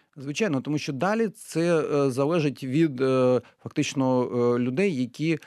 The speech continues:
е, будуть виконувати, які будуть як управлінці ухвалювати, е, рішення, е, щодо, щодо бюджету, тому що, звичайно, якщо це не буде забезпечено, е,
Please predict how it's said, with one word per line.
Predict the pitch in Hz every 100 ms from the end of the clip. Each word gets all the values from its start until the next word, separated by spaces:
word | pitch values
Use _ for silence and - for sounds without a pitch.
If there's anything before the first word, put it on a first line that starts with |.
| - _ -
е, | 120 117 117 113
будуть | 110 - 127 127 127 -
виконувати, | 113 135 131 131 160 190 151
які | 135 147 139
будуть | 131 123
як | 139 135
управлінці | 135 135 151 156 135 131
ухвалювати, | - 135 135 127 117 127 117 - - _ -
е, | - 113 120 -
рішення, | 127 156 170 180 165 151 143
е, | 131 127 120 117 117 120 117 113
щодо, | - 131 120 117 113
щодо | 113 185 147
бюджету, | 110 120 101 131 156 139 139
тому | 127
що, | 127 123
звичайно, | 127 180 139
якщо | 147
це | 131
не | 131 131
буде | 135 123
забезпечено, | 120 120 - 131 123 120 113 - - - - -
е, | 113 104